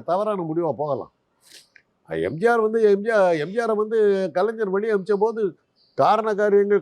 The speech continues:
க-, கலைஞர் அவரை வெளியே அனுப்பிச்சதுக்கான காரணங்கள் நியாயமான காரணங்கள் இருக்கு. எம் ஜி ஆர் எங்கேயோ இதாயிட்டாருங்கிறது தெரிஞ்சு போச்சு. கட்சியில இருக்க வ-, வ-, சீனியர்ஸுக்கெல்லாம் தெரிஞ்சுது. ஆனா அன்னைக்கு கலைஞருடைய செல்வாக்கு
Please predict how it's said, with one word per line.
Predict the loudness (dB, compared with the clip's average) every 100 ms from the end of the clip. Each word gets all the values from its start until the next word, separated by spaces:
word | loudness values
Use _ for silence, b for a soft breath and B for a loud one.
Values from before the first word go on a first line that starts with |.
| 4
க-, | 4 2
கலைஞர் | -2 -2 -2 0
அவரை | 0 0
வெளியே | 0
அனுப்பிச்சதுக்கான | 0 -2 -6 -4 -2 0
காரணங்கள் | 0 0 -2 -4 -2
நியாயமான | -4 -4 -4 -4 -2
காரணங்கள் | -2 -4 -8 -10
இருக்கு. | -14 -20 _ _ _ _ _ _ _ _ _ _ _ _ -14
எம் | 0
ஜி | 4
ஆர் | 6 6
எங்கேயோ | 4 4 4
இதாயிட்டாருங்கிறது | 4 2 2 0 0 -2 -2 0
தெரிஞ்சு | 0 -2
போச்சு. | -2 -4 -6 -6
கட்சியில | -4 -2 0
இருக்க | 0 0 0
வ-, | 2 0
வ-, | 0 -2
சீனியர்ஸுக்கெல்லாம் | -4 0 0 2 0 0 0
தெரிஞ்சுது. | -4 -4 -8 -12 _ _ _ _ _ _ _
ஆனா | 2 2 4
அன்னைக்கு | 2 2 2 4
கலைஞருடைய | 4 4 2 4 2
செல்வாக்கு | 2 -2 -2 -4